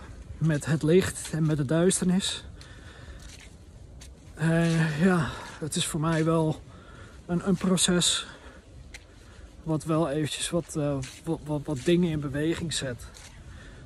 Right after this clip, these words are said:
Het, eh, confronteert me heel erg met, ehm, hoe ik eigenlijk een groot deel van mijn leven ben geweest.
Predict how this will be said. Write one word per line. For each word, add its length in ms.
Het, 200
eh, 100
confronteert 640
me 160
heel 240
erg 400
met, 440
ehm, 220
hoe 160
ik 100
eigenlijk 440
een 60
groot 280
deel 160
van 160
mijn 120
leven 300
ben 200
geweest. 600